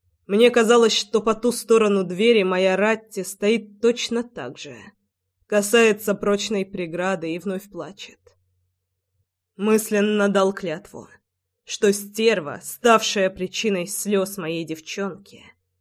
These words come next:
непременно пожалеет о каждом ядовитом слове.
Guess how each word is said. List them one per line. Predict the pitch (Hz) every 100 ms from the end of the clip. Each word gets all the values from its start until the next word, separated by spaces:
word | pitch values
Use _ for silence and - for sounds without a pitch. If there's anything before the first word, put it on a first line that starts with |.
| _ _ _
непременно | 180 196 220 226 254 247 240 202 156 156 160
пожалеет | 165 190 180 196 196 214 202 202
о | 190
каждом | - 202 190 185 208
ядовитом | 214 214 196 170 - 170
слове. | 170 - 170 143 107 151